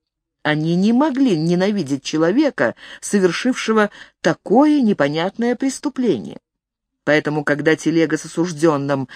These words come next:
въехала на базарную площадь, из толпы раздались лишь отдельные робкие выкрики, и только мальчишки с энтузиазмом дразнили несчастного.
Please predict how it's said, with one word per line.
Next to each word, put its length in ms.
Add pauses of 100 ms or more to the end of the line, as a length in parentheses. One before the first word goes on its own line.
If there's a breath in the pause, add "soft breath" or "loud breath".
(220 loud breath)
въехала 600
на 100
базарную 560
площадь, 640 (380 loud breath)
из 240
толпы 480
раздались 580
лишь 300
отдельные 760
робкие 480
выкрики, 720 (440 loud breath)
и 100
только 540
мальчишки 920 (200 loud breath)
с 160
энтузиазмом 960
дразнили 600
несчастного. 960